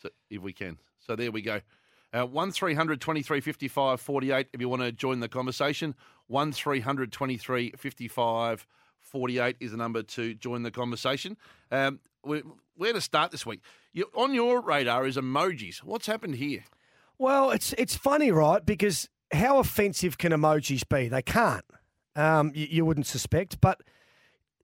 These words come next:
Speaker 2: Gen Z, the, the Gen Zers, the young crew, they've taken offence to the thumbs up emoji,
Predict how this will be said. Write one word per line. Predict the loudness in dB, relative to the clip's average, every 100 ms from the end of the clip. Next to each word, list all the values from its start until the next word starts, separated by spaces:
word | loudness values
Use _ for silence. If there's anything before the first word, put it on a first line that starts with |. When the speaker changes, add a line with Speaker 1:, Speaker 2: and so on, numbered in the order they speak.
| -4
Speaker 2:
Gen | 2 4 4 2 -2 -6
Z, | -2 2 4 4 0 -4 -18 _ -4
the, | -2 0
the | 0
Gen | 2 2 2
Zers, | 2 2 2 2
the | 2
young | 4 4 4 0 _ _ _ _ _
crew, | 0 2 2 0 -4 _ _ _ _ _ _
they've | -2 -2 2
taken | 2 2 4
offence | 2 2 2 2 0 -8 -4
to | 0
the | 2
thumbs | 2 2 2 4 4
up | 2
emoji, | 4 4 4 2 -6 -10